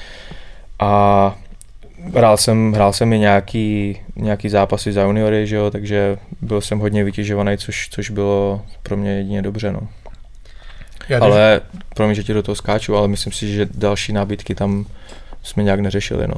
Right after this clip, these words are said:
Speaker 1: Řešili
Speaker 2: Ne.
Speaker 1: jsme jenom to Brno.
Speaker 2: Já když vemu ty tvoje čtyři roky v Brně, kdy jsi dostával nejdřív samozřejmě v první lize, potom v extralize šanci, tak asi dokážeme přiznat, nebo snad to nevyzní blbě, že jsi se nedokázal asi prosadit jak podle svých představ úplně,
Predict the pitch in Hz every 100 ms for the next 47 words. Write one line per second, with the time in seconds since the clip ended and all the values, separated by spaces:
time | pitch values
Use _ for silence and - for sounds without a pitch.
0 | - - 127 98 101 107 104 107 101 104
1 | 104 - - - - - - - - -
2 | 123 120 135 147 151 151 - 147 151 147
3 | - - - - 120 127 127 143 131 123
4 | 117 117 113 120 113 120 117 117 117 117
5 | 123 127 120 110 110 123 117 113 117 113
6 | 117 117 117 127 120 117 120 113 131 120
7 | 107 - 143 - - - - - - 127
8 | 120 - - - 135 139 135 139 131 139
9 | - - - - - - - - - -
10 | - - - 135 123 127 123 127 117 110
11 | - 117 120 123 117 113 120 120 117 127
12 | 117 123 123 - - - - 127 - -
13 | - 120 131 120 120 127 120 123 123 135
14 | 120 127 123 127 117 - 120 131 120 113
15 | - 120 - 120 123 131 127 131